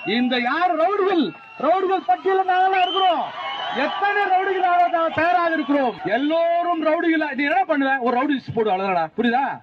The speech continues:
ஊ-, இன்னைக்கு தெரியும் வீரனூருக்குள்ள வீரனார் நினைப்பான். விடுதலை சிறுத்தைகள் அதிகாரமிக்கவர்கள், நாம் அரசியல் நடத்துவதற்கு அதிகாரமிக்கவர்கள் என்ற துணிச்சலோடு நீங்க செயலாற்றுங்கள். எந்த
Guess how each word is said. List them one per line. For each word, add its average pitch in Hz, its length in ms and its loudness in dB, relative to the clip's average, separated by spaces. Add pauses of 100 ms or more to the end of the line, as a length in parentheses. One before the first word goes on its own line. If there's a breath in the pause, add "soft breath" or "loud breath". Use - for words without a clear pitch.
(320)
ஊ-, 294 320 0
இன்னைக்கு 302 360 4
தெரியும் 349 380 2 (140)
வீரனூருக்குள்ள 311 580 0
வீரனார் 311 380 -2
நினைப்பான். 277 340 0 (540)
விடுதலை 247 320 -2
சிறுத்தைகள் 202 460 -6 (200)
அதிகாரமிக்கவர்கள், 262 1040 0 (100)
நாம் 208 240 -2
அரசியல் 254 360 -2
நடத்துவதற்கு 233 380 -4
அதிகாரமிக்கவர்கள் 262 760 0
என்ற 226 100 -2
துணிச்சலோடு 339 560 -2
நீங்க 277 180 -2
செயலாற்றுங்கள். 240 500 -4 (220 soft breath)
எந்த 254 340 0